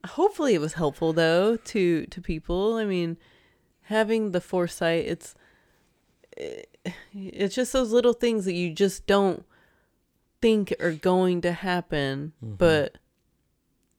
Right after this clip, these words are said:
Speaker 1: and you don't want to be stuck in the what <laughs> if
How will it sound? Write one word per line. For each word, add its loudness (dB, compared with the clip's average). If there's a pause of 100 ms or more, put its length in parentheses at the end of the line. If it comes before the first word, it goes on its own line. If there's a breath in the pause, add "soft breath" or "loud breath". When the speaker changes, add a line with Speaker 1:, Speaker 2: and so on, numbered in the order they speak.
(200)
Speaker 1:
and 2
you 6
don't 0
want 2
to 2
be -6
stuck 0
in -2
the 0
what 2
<laughs> -6
if 4